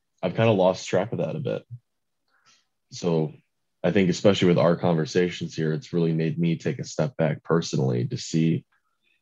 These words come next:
you know, what am I truly accomplishing? You know, what is the purpose of the work that I'm doing? Yes, it puts food on the table, but is it gonna leave a lasting impact on the world around me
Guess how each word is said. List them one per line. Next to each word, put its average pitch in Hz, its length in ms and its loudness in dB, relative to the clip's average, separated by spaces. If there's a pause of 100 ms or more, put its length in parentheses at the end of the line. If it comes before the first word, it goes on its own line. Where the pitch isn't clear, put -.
(360)
you 95 80 2
know, 98 80 8
what 101 180 8
am 123 80 8
I 113 80 6
truly 95 400 4
accomplishing? 78 800 -2 (720)
You 90 80 2
know, 87 160 6
what 87 240 4
is 90 180 2
the 90 80 -2
purpose 90 460 -2
of 82 100 -2
the 82 80 -4
work 82 300 -2
that 82 120 -2
I'm 80 160 -2
doing? 78 440 -2
Yes, 107 340 0
it 87 160 -8
puts 85 180 -8
food 90 200 4
on 80 140 4
the 78 60 -2
table, 85 440 -2
but 73 260 -4 (840)
is 92 200 2
it 92 60 4
gonna 90 200 2
leave 85 300 4
a 80 40 0
lasting 80 580 -2
impact 78 580 -4
on 80 320 -2
the 85 60 0
world 80 340 2
around 90 260 2
me 58 220 -6